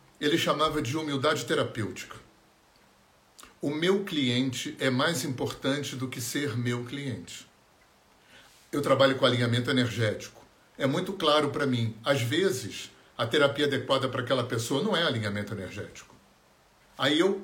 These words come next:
perco um cliente com muito prazer, porque não tem perda nenhuma.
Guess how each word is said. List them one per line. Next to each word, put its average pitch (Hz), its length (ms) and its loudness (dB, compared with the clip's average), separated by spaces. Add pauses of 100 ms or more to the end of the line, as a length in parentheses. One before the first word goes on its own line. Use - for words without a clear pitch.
(140)
perco 123 480 -2
um 139 140 -6
cliente 135 580 -4 (160)
com 143 100 -8
muito 165 260 -4
prazer, 127 440 -2
porque - 220 -8
não 117 140 -2
tem 127 140 -4
perda 139 320 -6
nenhuma. 117 360 -6